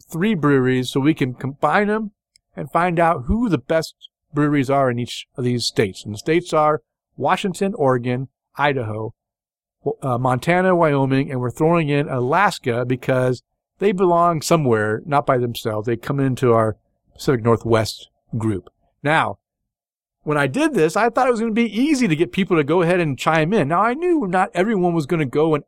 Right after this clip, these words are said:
add breweries for all the states because Montana and Wyoming are tough,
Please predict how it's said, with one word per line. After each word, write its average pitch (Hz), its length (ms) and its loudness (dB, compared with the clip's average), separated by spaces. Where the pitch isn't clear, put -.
add 151 400 0
breweries 143 320 0
for - 180 -14
all 143 300 2
the 127 80 0
states 120 360 -4
because 214 420 -2
Montana 226 520 2
and 208 80 0
Wyoming 196 420 2
are 165 80 0
tough, - 420 -2